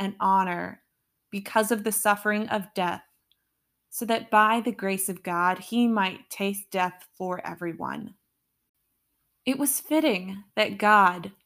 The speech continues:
for whom and through him all things exist, in bringing many children to glory, should make the pioneer of their salvation perfect through sufferings.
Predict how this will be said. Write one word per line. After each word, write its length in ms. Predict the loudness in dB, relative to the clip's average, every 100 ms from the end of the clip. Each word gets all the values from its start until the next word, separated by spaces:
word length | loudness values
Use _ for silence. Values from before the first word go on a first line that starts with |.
| _ _ -10
for 380 | 0 2 2
whom 380 | 2 0 0 -2 -4
and 200 | -6 -6
through 300 | -2 -2 0
him 420 | -2 -2 -6 -10 _
all 300 | 4 6 6
things 380 | 4 -2 -4 -4
exist, 760 | -6 -4 -4 -4 -6 -10 -10 -16 _ _ _ _ _ _ _
in 160 | 2 4
bringing 500 | 4 2 2 4 4
many 320 | 2 4 2
children 480 | 0 -2 -2 -2 -4
to 100 | -4
glory, 720 | -4 -2 -2 -4 -8 -12 _ _ _ _ -8
should 200 | -2 2
make 220 | 2 0
the 100 | -4
pioneer 600 | 0 2 2 2 2 0
of 160 | -2 -4
their 200 | -2 -2
salvation 840 | 2 0 2 -2 -4 -4 -4 -4 -8
perfect 720 | -6 -4 -2 -4 -6 -14 -20 _ _ _ -6
through 200 | -4 -2
sufferings. 920 | 0 -2 -2 -6 -6 -10 -10 -12